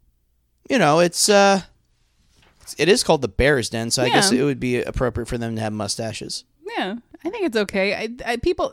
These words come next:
Speaker 2: I feel like that's people's first refuge is to just make fun of women and the way they look, which
Speaker 1: Yeah.
Speaker 2: is, you know, whatever.
Speaker 1: Standing,
Speaker 2: Fuck you.
Speaker 1: standing in urine.
Speaker 2: But if you like standing in urine, hey, you know what? Some people fucking do.
Speaker 1: <laughs>
Speaker 2: Guess what? Not me. Not you.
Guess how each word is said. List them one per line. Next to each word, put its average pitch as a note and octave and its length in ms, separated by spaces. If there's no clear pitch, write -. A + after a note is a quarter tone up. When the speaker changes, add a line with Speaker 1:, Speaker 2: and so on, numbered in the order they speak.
Speaker 2:
I C#4+ 80
feel G4 160
like E4 100
that's B3 140
people's G#3+ 300
first - 340
refuge F3 480
is E3 160
to - 80
just E3 160
make D#3 160
fun D#3 160
of D3+ 80
women D3+ 280
and E3+ 100
the E3 60
way D#3 100
they D3 80
look, D3+ 380
which C3 100
Speaker 1:
Yeah. A#2 360
Speaker 2:
is, A2+ 60
you C4+ 60
know, G#2 160
whatever. E3+ 360
Speaker 1:
Standing, E3 420
Speaker 2:
Fuck D#3 80
you. C3 180
Speaker 1:
standing F3+ 480
in B2+ 160
urine. A2+ 500
Speaker 2:
But G3+ 100
if G#3 100
you A#3 120
like A3 240
standing C4+ 300
in C4+ 100
urine, C4 240
hey, F4 120
you C#4 140
know B3+ 80
what? C#4 140
Some B3+ 100
people A#3+ 200
fucking B3 360
do. G#3+ 260
Speaker 1:
<laughs> - 880
Speaker 2:
Guess A#3 240
what? F#3+ 140
Not G3+ 220
me. A3 460
Not E3+ 180
you. F3+ 440